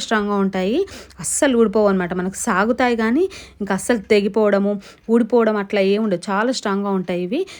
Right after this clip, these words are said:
ఇంకా ఇక్కడ నేను చూపిస్తున్నట్టుగా ఇలా పెట్టేసేయండి. ఇలా పెట్టడం వల్ల ఏంటంటే, ఇక్కడ నేను ఇవన్నీ పెట్టిన తర్వాత చూపిస్తాను చూడండి. దీనికి మనం తక్కువ ప్లేస్‌లోనే ఎక్కువ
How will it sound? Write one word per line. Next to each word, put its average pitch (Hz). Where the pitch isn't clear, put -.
ఇంకా 233
ఇక్కడ 240
నేను 226
చూపిస్తున్నట్టుగా 233
ఇలా 214
పెట్టేసేయండి. 185
ఇలా 214
పెట్టడం 247
వల్ల 226
ఏంటంటే, 190
ఇక్కడ 190
నేను 202
ఇవన్నీ 196
పెట్టిన 208
తర్వాత 190
చూపిస్తాను 196
చూడండి. 185
దీనికి 240
మనం 233
తక్కువ 302
ప్లేస్‌లోనే 233
ఎక్కువ 269